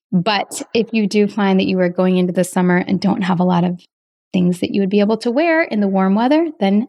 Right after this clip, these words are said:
now is a great time to think about it. The third thing is huge, and to be honest, most of you who have to worry about it probably have already been thinking about it,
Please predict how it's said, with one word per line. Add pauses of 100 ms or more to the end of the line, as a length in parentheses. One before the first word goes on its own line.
now
is
a
great
time
to
think
about
it. (840)
The
third
thing
is
huge,
and
to
be
honest,
most
of
you
who
have
to
worry
about
it
probably
have (160)
already
been
thinking
about
it,